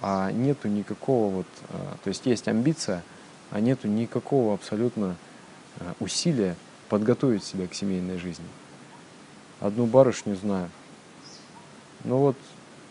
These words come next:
еду приготовит, и ты ешь, и ты думаешь,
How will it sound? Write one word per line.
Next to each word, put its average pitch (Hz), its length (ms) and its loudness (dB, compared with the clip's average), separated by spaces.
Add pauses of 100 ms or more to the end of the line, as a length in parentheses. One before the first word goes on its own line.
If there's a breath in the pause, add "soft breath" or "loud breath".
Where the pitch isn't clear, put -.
(720)
еду 135 320 2
приготовит, 117 640 2 (1160)
и 92 520 -2 (1000)
ты 107 80 2
ешь, 123 440 2 (540)
и 104 40 -12
ты - 260 -12
думаешь, 95 580 -4